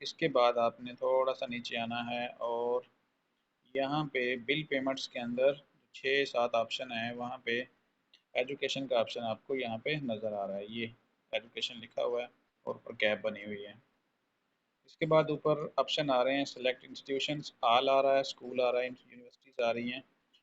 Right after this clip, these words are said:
और others और बोर्ड आ रहे हैं। हमने क्या करना है, यूनिवर्सिटी को क्लिक करना है और फिर नीचे स्क्रॉल करना है।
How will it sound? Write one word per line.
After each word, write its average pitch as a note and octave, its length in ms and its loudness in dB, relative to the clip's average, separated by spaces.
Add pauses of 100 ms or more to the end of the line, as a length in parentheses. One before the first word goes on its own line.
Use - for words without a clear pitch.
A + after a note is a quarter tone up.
(200)
और B2 480 2
others C3+ 280 4 (400)
और A#2+ 140 0
बोर्ड A#2 300 0
आ G2+ 120 4
रहे G2+ 120 -2
हैं। G#2+ 60 -6
हमने C#3+ 280 -8
क्या C#3 140 2
करना B2+ 260 -6
है, B2+ 80 -6
यूनिवर्सिटी B2 360 -14
को C#3 120 -16
क्लिक B2 280 -8
करना A#2+ 240 -6
है - 320 -14 (500)
और B2 460 2
फिर E3 100 0
नीचे C#3+ 340 -2
स्क्रॉल G#2 400 -8
करना G2 300 -10
है। F#2+ 80 -18